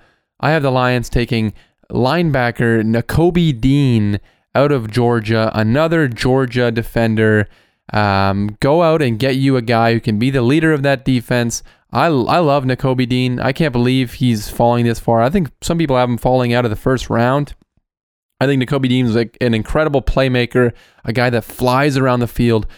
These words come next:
a guy with great, um, awareness, and, and, and, you know, a guy who can just make plays for your defense. He just fits,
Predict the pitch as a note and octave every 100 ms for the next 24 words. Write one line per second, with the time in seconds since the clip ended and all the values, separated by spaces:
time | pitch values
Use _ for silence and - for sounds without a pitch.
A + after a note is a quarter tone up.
0 | - - A#2 C3 C3 B2 A#2 A2+ A2 A#2+
1 | A2+ C#3 D3+ - - - _ - A2+ A2
2 | G#2 G#2 A2+ G#2+ B2+ C#3+ C#3 C#3 C3+ -
3 | - _ - A2 G#2+ G#2+ A2 G#2+ - A2+
4 | A2+ A2+ G#2+ A#2 A#2 B2 A#2+ A2 A2 -
5 | G#2+ A#2+ B2 D3 - - C3 B2+ A#2 G#2+
6 | - - - _ _ - C3+ C3 B2+ A#2
7 | B2 B2 G#2+ A#2+ A2+ A2+ A2+ G#2+ C#3+ D3+
8 | D#3 - C3+ C3+ - -